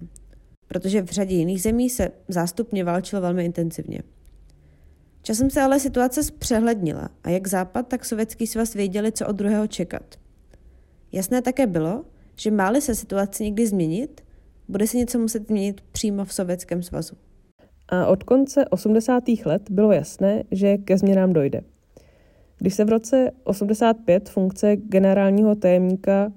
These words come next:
Speaker 2: chopil Michail Gorbačov, nastartoval nejenom reformy uvnitř Sovětského svazu.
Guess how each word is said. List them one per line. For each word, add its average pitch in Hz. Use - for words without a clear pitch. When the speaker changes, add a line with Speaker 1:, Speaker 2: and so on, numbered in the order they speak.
Speaker 2:
chopil 190
Michail 196
Gorbačov, 165
nastartoval 208
nejenom 240
reformy 175
uvnitř 170
Sovětského -
svazu. 147